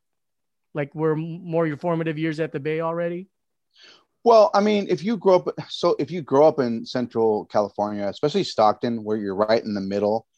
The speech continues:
Speaker 2: you know, the armpit of California, it, you, um, you spend weekends in, I mean, Sacramento's not so exciting, but when you're younger, you go to Sacramento, you know, you,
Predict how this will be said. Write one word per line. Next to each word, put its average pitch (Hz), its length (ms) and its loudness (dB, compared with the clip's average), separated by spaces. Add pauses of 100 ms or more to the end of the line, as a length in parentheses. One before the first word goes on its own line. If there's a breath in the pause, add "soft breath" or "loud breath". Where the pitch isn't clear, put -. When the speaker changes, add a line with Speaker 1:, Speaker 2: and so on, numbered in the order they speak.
(280)
Speaker 2:
you 98 80 -12
know, 95 80 -6
the 104 160 -4
armpit 110 580 0
of 101 300 -4
California, 107 680 -2 (520)
it, 117 240 0
you, 131 580 2 (160)
um, 104 500 2 (680)
you 147 180 -4
spend 151 500 2
weekends 117 800 -4 (160)
in, 110 160 -6 (420)
I 117 40 -4
mean, 107 240 -2 (180)
Sacramento's 135 640 0
not 117 160 -2
so 107 200 -2
exciting, 98 520 -6 (320)
but - 240 4 (280)
when 139 120 2
you're 160 140 2
younger, 135 360 4
you 117 140 2
go 120 100 4
to 107 60 4
Sacramento, 101 760 -4 (240)
you 104 100 -8
know, 98 80 -6
you, 98 220 -8